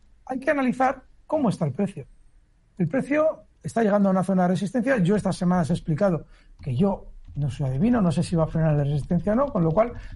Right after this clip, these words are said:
no nos podemos anticipar. Sin embargo,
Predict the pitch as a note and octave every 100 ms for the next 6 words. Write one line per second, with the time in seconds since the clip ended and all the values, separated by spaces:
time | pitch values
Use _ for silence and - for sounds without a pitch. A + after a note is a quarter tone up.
0 | - G#3 A3 - D#3+ D#3 C3+ B2+ - D3
1 | A#2+ - - - - - - - A3+ B3
2 | - B3+ C4+ -